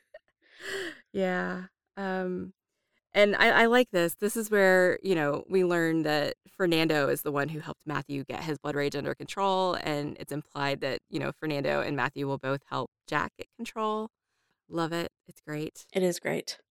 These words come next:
Speaker 1: And then Fernando calls Gallowglass on his shit. <laughs> It's beautiful.
Speaker 2: It is good.
Speaker 1: "Don't let Matthew know." Don't let Matthew know what?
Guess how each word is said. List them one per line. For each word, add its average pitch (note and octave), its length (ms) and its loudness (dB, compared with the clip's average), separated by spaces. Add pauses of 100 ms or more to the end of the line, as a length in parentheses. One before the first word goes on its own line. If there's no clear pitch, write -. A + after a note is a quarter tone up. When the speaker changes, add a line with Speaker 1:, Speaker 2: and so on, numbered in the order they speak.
(260)
Speaker 1:
And C#4+ 140 6
then A#3+ 140 6
Fernando F#3+ 400 6
calls E3+ 240 2
Gallowglass D3 560 2
on C3 120 -2
his - 140 -6
shit. - 420 -4
<laughs> - 100 -20 (800)
It's D#3+ 120 -20
beautiful. - 480 -6 (280)
Speaker 2:
It G3 160 -10
is F3 180 -4
good. - 100 0
Speaker 1:
"Don't G#3+ 280 4
let A#3 280 4
Matthew F3+ 500 -2
know." D3 500 -2 (760)
Don't D3 200 -6
let E3+ 120 -2
Matthew G3+ 340 0
know C#4+ 160 4
what? D#4 320 2